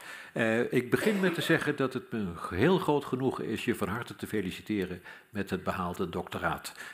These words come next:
En ik, eh, breng die felicitatie natuurlijk ook over namens de Universiteit Maastricht. And now I change to English because I would like to share with you some impressions of the committee.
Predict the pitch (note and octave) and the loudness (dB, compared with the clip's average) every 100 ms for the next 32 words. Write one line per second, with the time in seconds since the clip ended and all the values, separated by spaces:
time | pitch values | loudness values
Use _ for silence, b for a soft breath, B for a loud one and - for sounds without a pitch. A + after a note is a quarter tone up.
0 | B - G#2 F#2+ F#2 - G2+ F#2 G2+ A2 | B -4 -2 -2 -6 -2 -2 0 0 0
1 | G2 F#2+ G#2 F#2 F2 - G2+ - G2 - | 0 -2 -2 -4 -6 -2 -2 -2 -8 -4
2 | F#2 G#2 - B2 A#2 G#2+ F#2+ F#2 F#2 G2+ | 0 0 -2 -2 -2 -2 -4 -4 -4 -6
3 | F#2 F2 E2+ - - E2 D#2+ - - E2 | -6 -6 -8 -8 -8 -8 -10 -16 -10 -10
4 | - G2 - - B B B B B B | -4 -6 -6 -14 B B B B B B
5 | B B B A#2+ A2 B2+ F3 F3 C#3 D#3 | B B B 2 2 2 4 4 2 2
6 | C3+ - - D3+ D3+ F#2+ F#2 C3+ C#3+ C#3 | 2 0 0 0 0 0 -2 -4 -2 -2
7 | D3 C3+ C#3 C#3 D3 F3+ F3+ - C#3+ - | 0 0 0 2 2 2 -2 0 0 2
8 | - F#3 F#3 D#3 C#3+ - C#3 B2 - F3+ | 0 2 2 2 -2 0 0 0 2 2
9 | D#3 A#2 - D3+ A#2+ - B2 - G#2 - | 2 -4 -2 -4 -2 -4 -4 -4 -6 -6
10 | - - D3 F#3 - - | -6 -4 0 0 0 -16